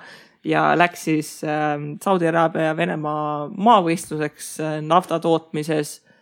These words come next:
ähm, ja mõlemad siis eriti veel rõõmustavad, kui usale juhtumisi kott pähe tõmmatakse, mis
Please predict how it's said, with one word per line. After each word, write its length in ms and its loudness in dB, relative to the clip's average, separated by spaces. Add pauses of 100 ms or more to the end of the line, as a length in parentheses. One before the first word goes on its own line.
(320)
ähm, 400 -6
ja 180 -4
mõlemad 480 2
siis 180 -10
eriti 320 -2
veel 140 -4
rõõmustavad, 600 -2
kui 220 -2
usale 460 0 (760)
juhtumisi 500 -4
kott 240 -4
pähe 240 6
tõmmatakse, 720 0
mis 240 -6